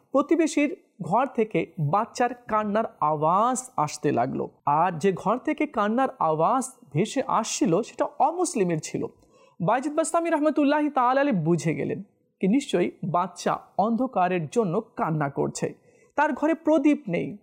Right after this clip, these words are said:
আমার প্রতিবেশী গরিব রয়েছে। বায়জিদ বাস্তামি রহমতুল্লাহি তাআলা আলাইহি নিজের ঘরের প্রদীপ নিয়ে ওই অমুসলিমের ঘরে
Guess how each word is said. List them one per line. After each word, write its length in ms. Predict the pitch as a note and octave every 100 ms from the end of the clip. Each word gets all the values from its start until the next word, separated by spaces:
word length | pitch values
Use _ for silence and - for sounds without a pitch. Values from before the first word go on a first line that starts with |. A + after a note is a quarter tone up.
| _
আমার 180 | - E3
প্রতিবেশী 520 | A3 F3+ B3 A#3+ A#3+
গরিব 380 | C4+ F#3 D#4+ C#4 F#3+
রয়েছে। 420 | D#3+ E3 - D3 - - - -
বায়জিদ 320 | B3 D4 C4
বাস্তামি 360 | D#4+ - E4
রহমতুল্লাহি 680 | D#4+ C4 A3+ A3+ G3 G3+ G3+
তাআলা 400 | G#3 E3 E3 F#3+
আলাইহি 200 | F3+ D#3+ D#3+ _ -
নিজের 480 | F#3+ A3+ D#4 F4 B3+
ঘরের 300 | E3+ G3+ G#3
প্রদীপ 480 | - G3 F3 B3 F3 _ _ _ _
নিয়ে 400 | G#3+ D#4+ D#4+ F3+ A3+ - - -
ওই 120 | B3+ -
অমুসলিমের 640 | A3 C4+ E4 - D#4 C#4+ C#4 -
ঘরে 400 | F3 F#3 A#3+ C4+